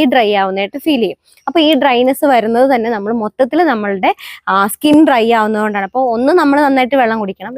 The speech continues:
രണ്ട് നമ്മുടെ സ്കാൽപ്പ് നന്നായിട്ട് മോയ്സ്ചർ ആക്കണം. അതിന് നമുക്ക് എണ്ണ പുരട്ടാം. എന്തുമാത്രം അളവ്? ഒരു കുഞ്ഞു സ്പൂൺ എടുക്കുക, ആ സ്പൂണിൽ അര സ്പൂണ് എണ്ണ മാത്രമേ നമുക്ക് ആവശ്യമുള്ളൂ.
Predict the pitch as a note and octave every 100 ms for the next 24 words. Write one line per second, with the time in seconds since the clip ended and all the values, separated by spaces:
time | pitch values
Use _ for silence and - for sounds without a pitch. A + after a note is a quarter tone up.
0 | A#3+ A#3 C4 D4 A3 A#3+ C4+ - C4+ A#3+
1 | B3+ B3 C#4+ G3+ G3+ F3+ C4 C4 C4 -
2 | B3 F3+ - - - - - C#4 E4+ B3
3 | A#3+ A3+ A#3 A#3+ G#3+ B3+ A3+ F3+ E3 F3
4 | A#3 G#3+ A3 B3+ A#3+ A3 A3 F#3+ G3+ -
5 | _ - G4+ G4 D4 C#4+ D#4 - A#3+ A3+
6 | G3 - A#3 D4+ - E4 F#4+ - G#3 G#3
7 | - B3 B3+ C4+ E4 - - G#3 C#4+ -
8 | - - B3 A#3+ C#4+ C#4 G#3 F3+ G3 A#3+
9 | C4 G#3 G#3+ C4 C4 D4 D#4 C#4 F#3+